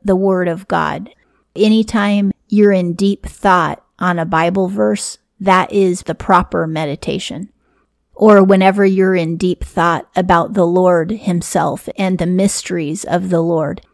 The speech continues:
why he loves you, why he would send his son to die for you, that is meditation as well. Three, because of the voice of an enemy, because of the oppression of the wicked, for they cause sorrow to move against me, and in anger they hate me.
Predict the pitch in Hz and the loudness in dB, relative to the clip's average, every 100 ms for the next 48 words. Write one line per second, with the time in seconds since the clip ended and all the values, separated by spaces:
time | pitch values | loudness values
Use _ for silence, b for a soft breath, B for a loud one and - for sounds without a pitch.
0 | _ - 175 165 180 170 190 175 170 170 | _ -4 0 2 0 0 -2 0 0 0
1 | 180 - 156 160 202 170 175 180 202 180 | -2 -6 -6 -4 -2 0 0 -2 0 0
2 | 185 160 175 - - 185 180 175 - 180 | 2 0 -2 -4 0 2 2 0 -2 -4
3 | 175 175 190 180 170 - 175 147 180 _ | -2 -2 0 0 -2 -4 -6 -6 -8 _
4 | 202 190 180 170 175 175 165 160 - 175 | 2 4 6 2 -2 -2 -2 -2 -2 -2
5 | - 180 156 196 175 151 202 196 _ _ | -4 -6 -6 -6 -4 -4 -6 -12 _ _
6 | _ _ _ - 220 214 185 165 190 - | _ _ _ -2 2 4 4 2 2 4
7 | 214 208 208 196 180 196 202 208 - 180 | 4 6 2 2 0 4 4 4 0 -2
8 | 170 165 180 170 160 190 _ 196 - 208 | 0 0 0 0 -4 -6 _ 2 4 4
9 | 208 185 196 175 170 196 185 190 170 165 | 4 2 2 2 2 0 2 -2 -2 -4
10 | 185 175 180 - 170 185 - _ - 202 | -2 0 0 0 -4 -4 -12 _ -2 2
11 | 190 202 - 202 185 - - 190 190 165 | 4 4 2 2 2 0 2 4 4 2
12 | 165 190 190 196 185 175 170 175 - 185 | 0 0 4 4 2 0 0 -2 -6 -6
13 | 160 160 - 190 185 180 - 180 196 165 | -6 -8 -2 2 2 0 0 -2 0 0
14 | 156 165 175 190 175 - 165 196 | 0 -2 -2 -2 -2 -2 -8 -8